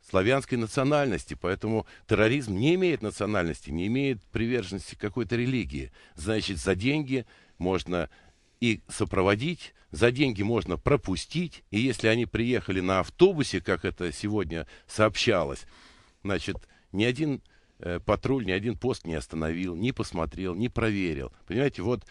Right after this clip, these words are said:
без того, э, понимания, что мы должны прежде всего превратиться в граждан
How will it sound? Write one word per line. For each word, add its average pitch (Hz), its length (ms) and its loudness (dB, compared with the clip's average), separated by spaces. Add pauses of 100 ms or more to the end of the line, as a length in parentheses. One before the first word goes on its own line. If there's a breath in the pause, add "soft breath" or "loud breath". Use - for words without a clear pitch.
(160 soft breath)
без 117 200 -2
того, 123 360 0 (640 soft breath)
э, 85 480 -2 (680)
понимания, 113 600 2
что 101 200 -6
мы 113 160 0
должны 87 380 -2
прежде 104 300 -2
всего 78 140 -4
превратиться 87 640 -6
в 76 100 -8
граждан 98 540 0